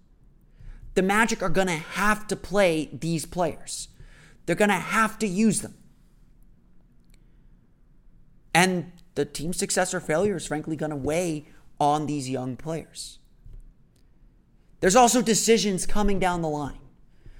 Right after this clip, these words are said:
Not just Jonathan Isaac and Markelle Fultz potentially, uh, entering restricted free agency at the end of the twenty twenty-one season. Evan Fournier will become an unrestricted free agent. And the Magic,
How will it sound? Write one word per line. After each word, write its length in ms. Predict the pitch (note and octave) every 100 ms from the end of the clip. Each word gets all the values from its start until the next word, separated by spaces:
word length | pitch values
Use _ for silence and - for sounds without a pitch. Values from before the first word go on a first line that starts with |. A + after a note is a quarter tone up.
| -
Not 200 | - G3+
just 200 | G#3+ G#3+
Jonathan 320 | - G3+ F#3+ F#3
Isaac 280 | F3+ F3
and 80 | E3+
Markelle 320 | E3 D#3+ E3
Fultz 260 | D3+ E3 D#3+
potentially, 640 | D#3 - D3+ - D3 C3+ B2+ - - -
uh, 220 | C#3 C#3 - -
entering 320 | E3+ E3 D#3
restricted 380 | D3 E3+ D#3+ D3+
free 140 | C#3+
agency 380 | D3 D3 D3 C#3+
at 120 | C#3
the 140 | C#3 C3 -
end 200 | D3 D3+
of 60 |
the 60 | C3+
twenty 260 | - C#3+
twenty-one 360 | B2+ D3 C3 B2
season. 400 | - D#3+ D#3+ C#4+ - _ _ _ - _ _ _ - - - _
Evan 280 | D#3+ G3 G3+
Fournier 420 | - F#3 F#3 E3+
will 100 | D3
become 320 | C#3+ C3 D3+
an 80 | C#3
unrestricted 480 | C#3 C3+ B2 - A#2+
free 180 | - A2+
agent. 340 | G#2+ - -
And 280 | D3+ E3+ B2 - - -
the 80 | C3
Magic, 320 | C#3+ F3 F3